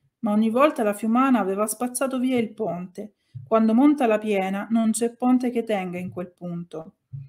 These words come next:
Una gelida sera Mosaku e Minokichi erano sulla via del ritorno quando li sorprese una spaventosa tormenta.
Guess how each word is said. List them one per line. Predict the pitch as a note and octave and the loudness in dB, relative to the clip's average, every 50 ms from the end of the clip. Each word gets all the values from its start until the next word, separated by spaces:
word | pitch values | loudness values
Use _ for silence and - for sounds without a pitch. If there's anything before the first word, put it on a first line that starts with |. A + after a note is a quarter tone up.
| _ _ _ _ _ _ _ | _ _ _ _ _ _ _
Una | - B3+ C4+ C#4 | 2 2 4 4
gelida | B3+ D#4+ F#4+ G4 F4+ A3 A3+ | 4 4 4 4 4 4 2
sera | A#3 - A#3+ G#3+ G3 G3 | 0 2 0 0 2 2
Mosaku | G3 G3+ G#3 G#3 B3 B3+ C#4+ C#4+ C#4+ A#3+ | 0 0 -2 0 0 0 0 0 0 0
e | |
Minokichi | A3 G#3+ G#3+ G#3 G3+ G#3 G#3 - A#3 B3 B3 B3 A#3+ G#3+ | 0 0 0 0 -2 -4 -6 -6 -6 -6 -4 -4 -2 0
erano | G#3 G#3 G#3 G#3 G3+ G#3 G#3+ | 0 0 0 0 0 -2 -2
sulla | A3+ - A#3+ A3+ A3 | -4 -4 -4 -2 -2
via | A3+ B3 C4+ | -2 -2 -2
del | C4+ B3+ A#3 | 0 -2 -2
ritorno | A3+ G#3+ G#3 A3+ A#3+ B3 B3+ B3 A3+ | -2 -2 0 0 2 4 4 4 4
quando | A#3+ G#3+ G#3 G#3 A3 | 2 2 0 0 0
li | A3+ B3+ | 0 0
sorprese | B3 C#4+ D#4+ D#4 - - - G#3 G3+ G3+ G#3+ | 0 -2 -4 -4 -6 -6 -6 -4 -4 -4 -4
una | G#3+ G#3 G#3+ A3+ | -4 -2 -2 -4
spaventosa | - - - B3+ A#3+ B3 C4 C4 C4 C4 D#4 D#4+ D#4+ D#4+ C#4+ | -4 -6 -6 -4 0 2 4 4 4 4 2 0 0 -2 -4
tormenta. | B3 - G#3 G#3 G#3+ G#3 F#3+ F3 D#3+ E3+ F3 E3+ _ - E3+ F3+ | -4 -4 -4 -2 -2 -2 -4 -4 -6 -8 -10 -10 _ -12 -12 -12